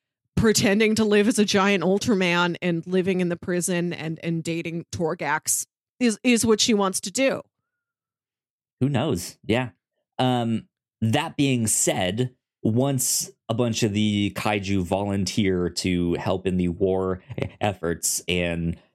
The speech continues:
Speaker 2: uh, Elektra Gore goes out there and hopes to find his daughter 'cause he knows that she is also a fighter and will
Speaker 1: Mm-hmm.
Speaker 2: want to help and, and stuff like that. Uh, ends up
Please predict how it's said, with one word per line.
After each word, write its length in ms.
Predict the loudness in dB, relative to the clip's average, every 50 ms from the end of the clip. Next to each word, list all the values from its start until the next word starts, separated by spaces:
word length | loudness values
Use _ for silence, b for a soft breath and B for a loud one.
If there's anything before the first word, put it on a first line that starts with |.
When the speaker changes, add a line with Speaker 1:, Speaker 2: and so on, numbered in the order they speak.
| _ _ -4
Speaker 2:
uh, 280 | -2 -2 -2 -2 -2 -2
Elektra 360 | -2 -2 -2 -4 -4 -4 -4 -2
Gore 600 | 0 0 0 0 0 0 0 0 2 0 0 -2
goes 460 | -4 -6 -4 -2 0 0 0 0 -2
out 220 | -2 -4 -4 -2 -2
there 120 | -2 0
and 100 | 0 0
hopes 320 | 0 -2 -2 -2 -4 -4 -4
to 80 | -4 -4
find 360 | -2 -2 -2 -2 -2 -2 -2
his 180 | -2 -2 0 0
daughter 420 | 0 0 2 0 0 -2 -4 -4
'cause 380 | -2 -2 -2 -2 -2 -2 -4 b b b b b _ -2
he 100 | 0 2
knows 280 | 2 2 0 0 0 -2
that 140 | -2 -2 -2
she 260 | -2 0 2 2 2
is 140 | 2 2 0
also 360 | -2 -4 -4 -2 0 -2 0
a 140 | 0 0 -2
fighter 580 | -4 -6 -10 -8 -4 -2 0 0 0 0 0 -2
and 180 | -2 -2 0 2
will 140 | 2 2 2
Speaker 1:
Mm-hmm. 80 | 2 2
Speaker 2:
want 180 | 0 -2 -2 -2
to 360 | -2 0 0 0 0 -2 -4 b b b _ _ _ _ -2
help 340 | 0 0 0 -2 -6 -6 -4 -2
and, 320 | -2 -2 0 -2 -2 -2
and 360 | -2 -2 -2 -2 -2 -2 -2
stuff 280 | -2 -2 -2 -4 -4 -4 -2
like 1000 | -2 0 0 0 0 0 0 0 0 0 0 0 0 0 0 0 -2 -2 -4 -4
that. 320 | -2 -2 -2 -4 -6 -10 _ _ _ _ _ _ -4
Uh, 420 | -2 -2 -2 -2 -2 -2 -4 -4 -6 -10 _ _ _ _ _ _ _ _ _ _ _ _ _ _ _ _ _ _ _ -4
ends 220 | -2 -2 0 0
up 200 | 0 -2 -4 -6